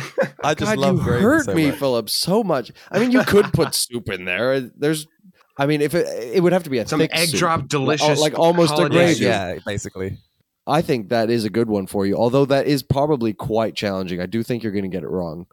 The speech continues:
Speaker 2: Uh, no, I don't, I don't think so. I mean,
Speaker 3: No?
Speaker 2: is pastry
Speaker 3: Don't you
Speaker 2: challenging?
Speaker 3: need a certain type of,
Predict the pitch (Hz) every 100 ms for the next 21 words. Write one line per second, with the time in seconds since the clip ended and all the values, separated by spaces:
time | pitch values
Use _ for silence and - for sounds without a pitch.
0 | - 220 294 262 330 330 - 226 294 302
1 | 175 131 - 107 139 247 _ 139 147 180
2 | 233 226 185 190 185 180 196 254 330 214
3 | 175 202 180 - 185 170 160 170 175 151
4 | 117